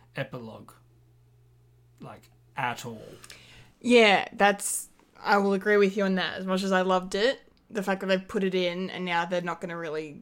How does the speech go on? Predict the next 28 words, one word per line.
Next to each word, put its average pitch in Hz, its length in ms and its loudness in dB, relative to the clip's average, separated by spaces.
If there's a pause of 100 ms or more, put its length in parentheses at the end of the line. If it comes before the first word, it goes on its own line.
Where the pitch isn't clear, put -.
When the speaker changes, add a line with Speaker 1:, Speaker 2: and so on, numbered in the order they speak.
Speaker 2:
probably 147 340 -8
ever 151 160 -8
continue 202 600 -6
any 233 240 -2
of 220 80 -4
that 247 340 -8
kinda 165 240 -6
sucks. - 600 -12 (460)
Speaker 1:
Yeah. 135 360 -4 (300)
It, 180 180 2
Speaker 2:
Yeah. 160 320 -8
Speaker 1:
like, 165 220 2
at 165 180 -2
the 170 140 2
end 202 120 0
of 190 80 0
this, 180 300 0
it 160 140 -2
was 147 360 -4
a 156 60 -4
nice 175 320 0
little 180 180 0
bow. 143 440 -2 (640)
Uh, 135 360 0
they, 139 340 -2
they 135 180 -4
defeated 180 380 0
Steppenwolf, 139 840 -4